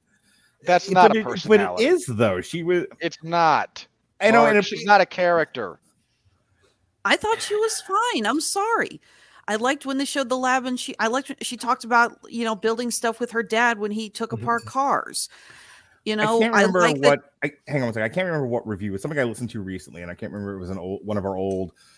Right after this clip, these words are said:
Speaker 2: Blog Talk Radio ones, or it was something that we did recently on Damn You Hollywood, where you and I were having this exact, almost this exact same argument.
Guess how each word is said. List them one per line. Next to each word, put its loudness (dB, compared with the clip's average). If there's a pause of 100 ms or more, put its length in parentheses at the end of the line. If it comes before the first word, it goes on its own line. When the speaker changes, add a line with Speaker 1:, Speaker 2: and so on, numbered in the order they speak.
(140)
Speaker 2:
Blog 0
Talk -4
Radio -2
ones, -4
or -6
it -8
was -8
something -2
that -2
we -2
did 0
recently -6
on -4
Damn -8
You -10
Hollywood, -4 (240)
where -2
you 2
and 4
I 4
were 2
having 2
this -6
exact, -4
almost -2
this -6
exact -2
same -6
argument. -2